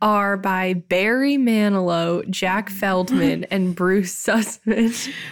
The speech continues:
Speaker 2: When I saw it was, like, primary composer Barry Manilow, I literally yelled out loud, "Barry Manilow!"
Speaker 1: Yeah.
Speaker 2: Because you can kinda tell, but we'll get more into that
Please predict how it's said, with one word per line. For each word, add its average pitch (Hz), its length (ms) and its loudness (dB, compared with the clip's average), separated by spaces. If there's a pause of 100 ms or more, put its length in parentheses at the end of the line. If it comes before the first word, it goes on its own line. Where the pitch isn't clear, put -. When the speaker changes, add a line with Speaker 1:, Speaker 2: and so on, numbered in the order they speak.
(160)
Speaker 2:
When 285 180 0
I 247 180 0
saw 233 540 2
it 226 80 -2
was, 226 120 -2
like, 214 220 -2
primary 220 720 4
composer 180 640 2
Barry 220 640 2
Manilow, 202 800 4
I 175 180 2
literally 196 440 4
yelled 175 360 2
out 160 200 2
loud, 156 440 0
"Barry 226 420 2
Manilow!" 220 960 2 (640)
Speaker 1:
Yeah. 170 360 2
Speaker 2:
Because - 400 -4 (340)
you 190 280 4
can 302 180 4
kinda 302 300 2
tell, 196 480 2 (160)
but 202 360 2 (320)
we'll 254 280 4
get 220 160 2
more 160 180 4
into 90 220 -2
that 101 200 -6